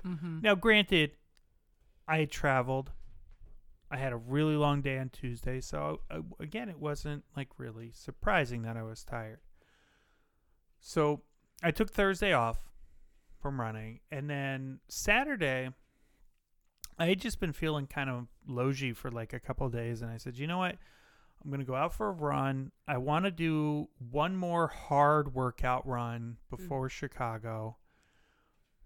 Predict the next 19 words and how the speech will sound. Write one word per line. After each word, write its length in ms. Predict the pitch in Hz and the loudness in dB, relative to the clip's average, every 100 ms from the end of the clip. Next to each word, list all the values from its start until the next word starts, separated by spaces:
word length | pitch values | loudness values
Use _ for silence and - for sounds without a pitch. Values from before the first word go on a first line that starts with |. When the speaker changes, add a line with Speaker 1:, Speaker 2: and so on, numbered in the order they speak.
| - | -8
Speaker 2:
to 120 | - | -6
just 340 | 123 131 - - | -4 -4 -6 -12
kind 220 | - 156 | -4 -2
of 100 | 131 | -2
feel 380 | - - 139 135 | -6 -8 -6 -6
fast." 560 | - 127 117 113 - - | -4 -6 -6 -8 -12 -6
So 160 | 135 131 | -4 -2
I 120 | 143 | -4
went 240 | 147 170 | -2 -2
out 240 | 160 147 143 | 0 -2 -4
and 100 | 143 | -6
I 100 | 131 | -4
just 260 | 135 127 | -4 -6
ran 540 | 131 120 135 123 123 120 | -10 -2 0 0 0 -2
a 40 | |
hard 600 | 110 - 127 117 113 110 | -4 -4 -2 -2 -2 -2
ten 320 | - 113 104 117 | 0 0 -2 -10
K, 440 | - - 73 139 - _ _ _ _ _ | -10 -8 -8 -10 -18 _ _ _ _ _
um, 640 | 135 123 123 123 127 - | -8 -6 -6 -8 -10 -14